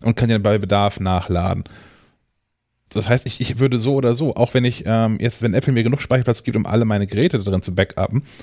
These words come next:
würde ich trotzdem noch Speicher dazu kaufen, weil mein MacBook einfach zu klein ist.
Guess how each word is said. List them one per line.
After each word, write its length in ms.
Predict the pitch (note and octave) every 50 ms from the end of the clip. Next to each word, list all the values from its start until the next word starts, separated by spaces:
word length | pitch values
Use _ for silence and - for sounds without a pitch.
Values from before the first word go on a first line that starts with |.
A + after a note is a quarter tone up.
| - _ _
würde 120 | - G#2 A2
ich 80 | -
trotzdem 320 | - - C#3+ D#3+ - - D3
noch 80 | B2+
Speicher 300 | - - - A#2 B2 B2+
dazu 340 | A2+ G#2+ - - - - G#3+
kaufen, 600 | - - - - F2 F2+ F2+ - A#2 A#2+ B2 A2
weil 120 | A#2 A2+
mein 140 | A2+ G#2+ G#2+
MacBook 300 | B2 E3 - - A#2 -
einfach 200 | A2 G#2 G#2+ G2
zu 100 | - -
klein 440 | - - - - F3+ D#3+ G#2 F2+ F2
ist. 240 | - - - -